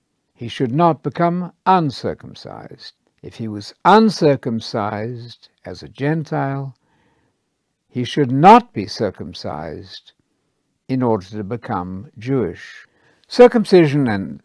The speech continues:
uncircumcision now make no difference at all. Romans two, verse twenty-five and twenty-nine, Galatians five, verse six, but keeping God's command is essential.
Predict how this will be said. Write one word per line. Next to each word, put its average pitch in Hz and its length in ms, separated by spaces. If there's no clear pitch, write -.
uncircumcision 120 1400
now 143 540
make 123 520
no 127 360
difference 117 500
at - 180
all. 202 360
Romans 104 440
two, 120 260
verse 95 220
twenty-five 113 600
and 95 120
twenty-nine, 131 840
Galatians 107 540
five, 117 320
verse 90 220
six, - 460
but 110 220
keeping 143 460
God's 104 340
command 147 840
is 117 180
essential. 120 840